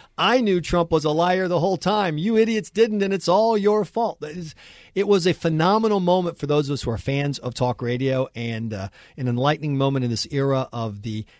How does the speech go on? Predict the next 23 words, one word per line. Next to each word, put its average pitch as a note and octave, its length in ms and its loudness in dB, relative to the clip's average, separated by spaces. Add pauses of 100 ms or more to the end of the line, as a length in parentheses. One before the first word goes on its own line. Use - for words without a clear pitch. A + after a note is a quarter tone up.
(140)
entertainment D3+ 760 -2
conservative C3 540 -2
politics C3 680 -4
nexus D#3+ 540 -4
that B2+ 140 -8
we're B2+ 100 0
all A2+ 100 -2
seeing. G#3 380 -4 (260)
Michael G#3 300 2
Warren F#3+ 240 2
has D3+ 180 -4
a C3 60 -4
terrific D3+ 320 -2
piece D3+ 220 -4
about C#3 220 -2
it C#3 40 -2
up C#3 140 -2
at A2 80 -4
the A2+ 60 -8
weekly A2+ 220 -4
standard A2+ 300 -2
dot G#2+ 220 -4
com. C#3+ 280 0